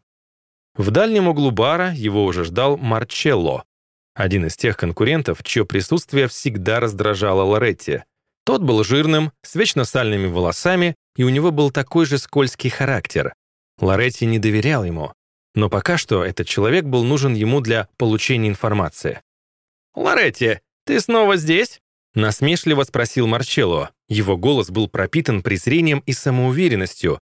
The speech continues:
которую Джакомо ненавидел больше всего. «Не слишком ли это грязное место для такой персоны?»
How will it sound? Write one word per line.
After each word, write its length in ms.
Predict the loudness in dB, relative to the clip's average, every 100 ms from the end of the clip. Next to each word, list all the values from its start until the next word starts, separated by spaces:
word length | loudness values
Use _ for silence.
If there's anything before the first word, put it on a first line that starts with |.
| _ -4
которую 460 | 0 2 4 4
Джакомо 480 | 2 -4 0 2 2
ненавидел 580 | 2 0 0 0 0 0
больше 460 | 0 0 0 -2
всего. 420 | -4 -2 0 -2 -4 _ _ _ _ _ _
«Не 180 | -2 -2
слишком 440 | 2 0 0 0
ли 80 | 0
это 140 | 2 0
грязное 440 | 2 2 2 0
место 360 | 0 0 0 2
для 160 | 2
такой 240 | 2 0 2
персоны?» 640 | -2 0 0 2 0